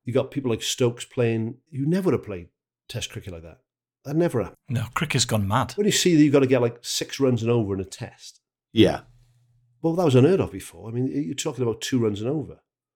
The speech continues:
Speaker 1: Um, and they're setting England targets now. England, England are going on second innings, and you think, "They'll do this."
Speaker 2: Mm.
Speaker 1: I mean, there's, if you look at all the stats in the past, they, there's, they should be nowhere near this. And they're doing it with a session to spare sometimes. Because a lot of the boys are playing I P L,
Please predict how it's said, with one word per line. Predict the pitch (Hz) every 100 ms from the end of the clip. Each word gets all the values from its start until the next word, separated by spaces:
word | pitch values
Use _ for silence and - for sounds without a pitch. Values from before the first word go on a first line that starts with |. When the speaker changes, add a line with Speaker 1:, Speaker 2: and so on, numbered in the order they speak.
| _ _ _ _ _ _ -
Speaker 1:
Um, | 127
and | 139 143
they're | 143
setting | - 156
England | 135 131 127
targets | 127 113 104 -
now. | 110
England, | 139 151
England | 147 135
are | 117
going | 117 107
on | 104
second | - 113 113
innings, | 104 82 98
and | 110
you |
think, | - 107 _ _ _
"They'll | -
do | 107 147 101
this." | 92 123
Speaker 2:
Mm. | 104 92 - _ -
Speaker 1:
I |
mean, | 120
there's, | 117 - _ _ _
if | -
you | 147
look | 151
at |
all | 151 147
the | 131
stats | - 139 123
in | 123
the |
past, | 120 120 85 -
they, | 117
there's, | - 120 95 _
they | 127
should | 127 120
be | 120
nowhere | 120 113
near | 107 147 107
this. | 82 110
And | 131
they're |
doing | 135 151
it |
with | 107
a | 104
session | - 101 101
to | 104
spare | - 82
sometimes. | - 82 - 73 _ _ -
Because | 127
a | 123
lot | 127
of | 120
the |
boys | 107 113 101
are |
playing | 107 95
I | 90
P | - 117
L, | 135 143